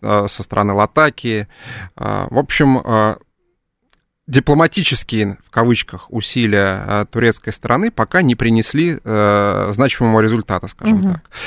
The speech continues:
Speaker 1: В этой ситуации, э, что оставалось делать сирийцам?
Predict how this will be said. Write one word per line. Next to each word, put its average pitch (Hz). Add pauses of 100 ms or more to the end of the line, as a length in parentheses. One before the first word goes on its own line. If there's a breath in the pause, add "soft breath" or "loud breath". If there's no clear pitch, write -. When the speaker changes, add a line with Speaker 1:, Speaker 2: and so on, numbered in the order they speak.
(280 loud breath)
Speaker 1:
В -
этой 208
ситуации, 131
э, 101 (460)
что -
оставалось 131
делать 117
сирийцам? -